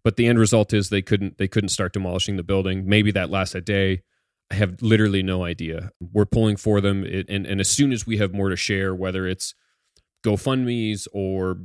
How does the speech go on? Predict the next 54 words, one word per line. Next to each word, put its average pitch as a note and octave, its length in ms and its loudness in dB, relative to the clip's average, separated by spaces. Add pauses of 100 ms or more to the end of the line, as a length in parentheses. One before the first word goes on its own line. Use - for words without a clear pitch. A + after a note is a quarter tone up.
you G#2 140 -2
know, G2 60 2
something G#2 360 2
to F#2+ 60 0
do G2+ 160 0
with F#2+ 140 0
a, G2 260 0
a F#2+ 140 -2
new G2+ 220 0
store, A#2+ 540 2
hopefully G2 360 0
in F#2 80 -8
Gastown G#2+ 680 -4
or F#2+ 180 -6
whatever, G#2 480 -2 (380)
it'll G#2+ 160 4
be A2 180 2
on G#2 120 0
Instagram. G2 760 -2
And, F#2 260 -2
uh, F2+ 160 0
the F#2 100 0
moment G2+ 360 4
we G2+ 120 2
have G2 160 0
a F#2 100 -4
kind G2 180 -4
of F2 80 -4
a G2+ 40 -8
complete G#2 460 -2
scope F#2+ 340 0
on F#2 160 -2
it, F#2 80 -4
I'd E2+ 180 -8
love F#2 180 -4
to G2 80 -6
have, F2+ 200 -6
uh, F2 120 -6
Jason F2 340 -6
on, F2+ 200 -4
on F#2 160 -4
the F2+ 60 -4
show F2+ 200 -2
to F2 80 -6
chit - 200 -8
chat F2+ 180 -4
about F2+ 220 -8
the F2+ 80 -6
experience, F#2 440 -8
because F#2 220 -10
it's, F#2 240 -10
it's G2 200 -10
just, - 260 -4
um, F2+ 260 -4